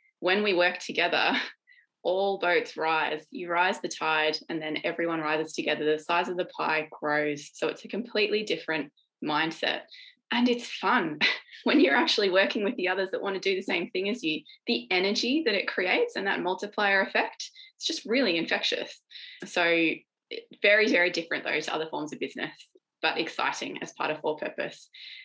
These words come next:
And just a note, the second point here, that corporates that are starting out on their for purpose journey, often a great way to get into it and start to understand what it means and how to do it is to work with an existing for purpose organisation, create a partnership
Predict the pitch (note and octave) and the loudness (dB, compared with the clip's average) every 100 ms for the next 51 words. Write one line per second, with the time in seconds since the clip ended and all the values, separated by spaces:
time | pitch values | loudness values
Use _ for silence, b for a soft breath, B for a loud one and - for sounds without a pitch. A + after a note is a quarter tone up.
0 | B F3+ A#3 A#3+ B3+ A3 E3+ D#3+ - - | B 0 2 4 4 4 4 2 2 -6
1 | E3+ E3 E3+ E3 D#3+ - A3+ - D#3 - | -6 -4 -4 -2 -2 0 0 2 0 -2
2 | - G#3 G#3 - F3+ E3+ - E3 D#3+ D#3+ | 0 2 2 -2 -4 -4 0 0 0 0
3 | F3+ F#3+ F#3 F#3+ F3+ - F3 - E3 - | 0 -2 -4 -4 -6 -2 -4 -2 -6 -4
4 | E3 D#3+ D#3 D#3+ b b - G#3 B3 A3 | -2 -2 -4 -6 b b -2 0 2 0
5 | F#3 E3+ F3 - E3 D#3+ A4 A4+ - - | 0 0 2 2 0 0 0 -4 -6 0
6 | - F3 F3+ F#3+ C4 - B3 E3+ - F3+ | 2 0 -2 2 2 2 0 0 -2 -2
7 | E3+ E3 - D#3+ D#3 E3 E3 E3 E3 D#3+ | -2 -2 -2 -2 0 -2 -2 0 -2 -2
8 | E3 D#3+ D#3+ F3 D#3+ - - B - G#3 | -6 -4 -2 2 2 2 -2 B -10 -4
9 | - F3 E3 E3+ F#3+ F3 E3 D3+ D#3+ E3+ | 0 4 4 2 -2 -4 -6 -4 -6 -4
10 | D#3+ D#3 D#3 D#3 D#3 D#3+ - - D#3 D#3 | -2 -2 0 -2 0 -4 -4 -8 -6 -4
11 | D3+ D3+ D#3 - D3 - A3 G#3 - D#3+ | -2 -2 0 -2 -6 -4 0 0 0 0
12 | E3 - E3+ | 0 -4 -6